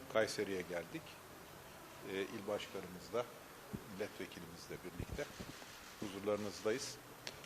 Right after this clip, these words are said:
Ee, tabii Kayseri Türkiye'nin önemli merkezlerinden, iş aleminin önemli merkezlerinden biri. Bu nedenle, e, Kayseri'de dinleyeceklerimiz aynı zamanda Türkiye'nin geneli içinde bize ışık tutacak hususlardan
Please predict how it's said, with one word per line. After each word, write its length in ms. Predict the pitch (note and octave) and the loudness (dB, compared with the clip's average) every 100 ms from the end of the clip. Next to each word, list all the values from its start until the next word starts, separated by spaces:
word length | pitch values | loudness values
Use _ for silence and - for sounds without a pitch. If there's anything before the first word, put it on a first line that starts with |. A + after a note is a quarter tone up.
| - - - | -6 -4 4
Ee, 280 | A2 G#2+ A2 G#2+ - - - - - | 8 12 10 8 0 -4 -4 -6 8
tabii 280 | C#3 C#3 - - - - - - | 12 12 10 2 -2 -4 -6 8
Kayseri 440 | C3 B2+ C#3 C#3 | 10 10 10 6
Türkiye'nin 440 | - B2+ C3+ C#3+ | 2 8 10 12
önemli 520 | B2+ B2 B2 B2+ B2 F#2+ - - | 12 12 12 12 12 12 4 6
merkezlerinden, 800 | G#2 - A2+ - G#2+ G#2 F#2+ F2+ - - - - | 6 8 4 6 6 6 4 2 0 -8 -8 -2
iş 140 | - | 4
aleminin 460 | G#2 F#2+ F#2 A2 B2 | 4 4 2 0 0
önemli 480 | G2 G2+ G2 A#2 G#2 - | 0 0 2 4 2 2
merkezlerinden 760 | G#2 G2 - F#2 F#2 F2+ E2+ E2 D#2+ | 0 0 -2 -2 -2 -2 -2 -4 -2
biri. 200 | F#2+ C3 - - - - - | 2 2 0 -6 -6 -6 -4
Bu 60 | A2 | 2
nedenle, 400 | G#2 G#2 G#2+ B2 | 4 6 4 2
e, 60 | B2 - - G#2 F#2+ F#2+ F2+ | 0 -4 -10 -6 -2 -2 0
Kayseri'de 600 | G#2+ G2+ - F#2+ F2+ C3 C3 - - - - | 2 2 2 -2 4 4 4 -4 -10 -10 -6
dinleyeceklerimiz 800 | G#2+ G#2+ G#2+ F#2+ F#2+ - G#2 C3 - | -4 -2 0 0 0 2 0 2 2
aynı 200 | A2+ A#2 | 4 4
zamanda 400 | G#2 G#2+ G2 B2 C3+ - | 4 2 2 2 2 0
Türkiye'nin 420 | - A2+ A2 G2+ | -2 0 0 0
geneli 320 | A2 A#2 A2+ | 2 4 4
içinde 440 | A2+ - F2+ B2 C#3 - - - - F#2+ | 2 0 8 8 8 0 -8 -10 -4 2
bize 220 | G2+ A2+ | 4 6
ışık 280 | - C#3 - | 6 4 0
tutacak 360 | - G2 B2 - | -2 8 8 8
hususlardan 640 | G2+ E2+ - F2 G2+ E3 | 0 -2 2 2 6 4